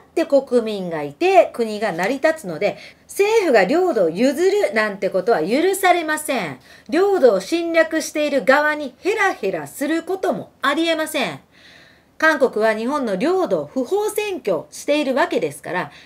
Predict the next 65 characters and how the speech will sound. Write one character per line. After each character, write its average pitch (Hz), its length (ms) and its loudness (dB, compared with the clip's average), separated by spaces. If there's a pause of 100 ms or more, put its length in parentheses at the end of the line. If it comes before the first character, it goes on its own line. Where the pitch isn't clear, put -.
韓 427 320 2
国 185 280 -2
に 151 80 -8
対 175 220 -4
し - 40 -12
て 151 180 -8
厳 - 180 4 (140)
し - 140 2
く 294 140 0
対 190 320 -2
応 180 120 0
し - 80 -14
て 277 180 0
い 190 120 -14
た 247 140 0
だ 254 120 -2
き - 100 -14
た 233 140 0
い 165 60 -4
で 135 100 -8
す。 - 240 -16 (580)
こ 262 80 -2
れ、 - 240 -2 (160)
不 302 160 -6
法 359 200 -2
占 381 340 -6
拠 302 120 -6
と 143 240 -8 (200)
あ 381 140 -4
え 349 180 -8
て - 320 -10
言 262 280 0
葉 254 200 -4
を 165 160 -6
選 233 300 -8
ん 196 60 -12
で 170 140 -8
言 240 120 -12
っ - 20 -20
て - 240 -8
い 240 60 -6
ま 247 120 -8
す 240 160 -12
が、 185 140 -6
こ - 160 -6
れ 233 80 0
は 208 100 -6
侵 330 380 -8
略 285 200 -6
で 233 100 0
す。 - 200 -18 (760)
ロ 359 180 2
シ 254 220 -4
ア 165 80 -2
と 147 140 -8
何 226 380 -2
が 254 100 -4
違 - 180 -8 (120)
う 170 60 -8
の 156 80 -10
で 131 100 -10
し - 140 -14
ょ - 180 -12
う - 40 -20
か。 101 240 -16